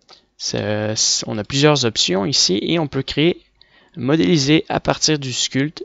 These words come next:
certains objets. Donc c'est pas la même chose. On ne pourra plus, euh, supprimer des objets, mais cette fois-ci on va faire vraiment du sculpt comme si on était dans la réalité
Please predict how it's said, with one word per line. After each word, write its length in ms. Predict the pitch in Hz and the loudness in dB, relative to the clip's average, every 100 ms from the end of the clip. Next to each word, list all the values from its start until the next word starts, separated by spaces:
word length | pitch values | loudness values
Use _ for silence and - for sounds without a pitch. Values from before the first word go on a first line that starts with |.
| - | -10
certains 640 | - - - 147 - 156 127 | -2 2 2 2 2 2 0
objets. 240 | 117 113 | -2 -6
Donc 280 | 123 120 - | -6 -6 -2
c'est 160 | - | -2
pas 120 | - 202 | 2 2
la 100 | 165 | 4
même 160 | 127 | 2
chose. 500 | - - 175 170 143 - - - - | 0 2 2 2 -2 -10 -20 -20 -8
On 80 | 127 | -6
ne 40 | |
pourra 240 | 123 131 127 | 2 4 4
plus, 540 | - - 180 180 143 - - | 2 0 2 4 2 -4 -10
euh, 400 | 120 113 110 117 - - - | -6 -4 -4 -6 -12 -20 -18
supprimer 800 | - - - 156 147 - 143 147 | -8 -4 0 0 0 0 4 4
des 200 | 131 117 | 4 2
objets, 460 | 113 117 123 147 170 | 2 0 2 2 2
mais 340 | 120 127 147 | 0 2 2
cette 200 | - - | 2 0
fois-ci 300 | - - - | 0 2 2
on 60 | 151 | 2
va 80 | 113 | 2
faire 180 | 113 | 0
vraiment 240 | 107 120 151 | 0 -2 -2
du 140 | 120 | -2
sculpt 380 | - - 151 160 | -4 -2 -4 -2
comme 220 | 135 139 | -2 0
si 180 | - 113 | 2 0
on 100 | 107 | -2
était 240 | 104 127 123 | -2 -2 0
dans 100 | 107 | -2
la 80 | |
réalité 520 | 101 98 101 - 135 | -2 -4 -4 -2 -2